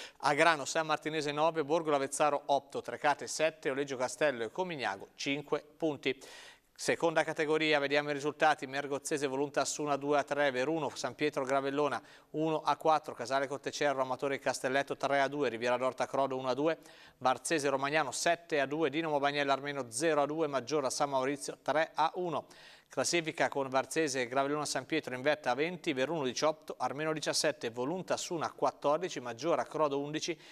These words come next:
Dinamo Bagnella dieci, Riviera d'Orta e Casale Cottecerro nove, San Maurizio otto, Mergozzese sei, Amatori Castelletto cinque, ultimo il Romagnano con un punto. E chiudiamo con la terza categoria.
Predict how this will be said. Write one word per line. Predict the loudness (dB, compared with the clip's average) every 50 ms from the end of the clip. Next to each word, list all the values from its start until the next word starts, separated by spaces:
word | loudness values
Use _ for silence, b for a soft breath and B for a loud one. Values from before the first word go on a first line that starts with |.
| B B B B B
Dinamo | 0 0 0 2 0 0
Bagnella | 0 0 0 2 2 2 2
dieci, | 2 2 0 -2 -2 -2 -2 -2
Riviera | 0 2 2 2 2 4
d'Orta | 2 2 0 0 -4 -6
e |
Casale | -6 -4 -4 -2 -2 -2 -2
Cottecerro | -4 -6 -6 -6 -2 0 0 2 2 0 0
nove, | 2 2 2 2 -2 -6 -8
San | -8 -2 -2 0 0
Maurizio | 2 2 2 0 0 2 2 2 2
otto, | 2 -2 -6 -6
Mergozzese | -2 0 0 0 0 -2 -4 -2 0 0 0 0
sei, | 0 2 2 2 2 0 B B B B B B B -10
Amatori | -6 -6 0 0 0 0 2
Castelletto | 2 0 0 0 0 0 2 2 2 2 0 -6 -16 -12
cinque, | -10 -6 -6 -4 -6 -6 -6 -6 -8 -6 -4
ultimo | -4 -4 -2 -2 -4 -2 0 2
il | 2
Romagnano | 2 2 0 0 0 2 2 2 0 -2
con | -2 -2 -2 0 0
un | -2 -2 0 0 0 0 -2
punto. | -4 -6 -6 -6 -4 -2 -2
E | -2
chiudiamo | 0 0 0 2 2 0 0 -2
con | 0 0
la | 0 2
terza | 2 2 2 2 0 -2 -4 -4
categoria. | -4 -4 -2 0 0 2 4 4 2 2